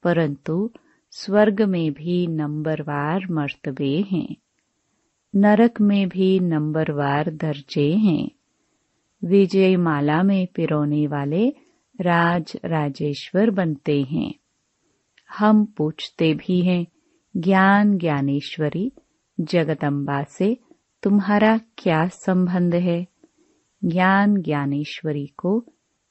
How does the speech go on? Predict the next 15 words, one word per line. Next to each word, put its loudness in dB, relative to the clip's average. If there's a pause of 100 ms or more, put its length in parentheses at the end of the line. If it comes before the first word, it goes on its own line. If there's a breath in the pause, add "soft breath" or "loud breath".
(120)
ईश्वर 2
ज्ञान 0
देते 0
हैं 2 (640)
तो 2
राज 0
राजेश्वरी -4
बनती -4
है। -6 (1300)
जगदम्बा 2
को -6
भी -2 (440 soft breath)
बहुत -2
बच्चे 0
हैं -2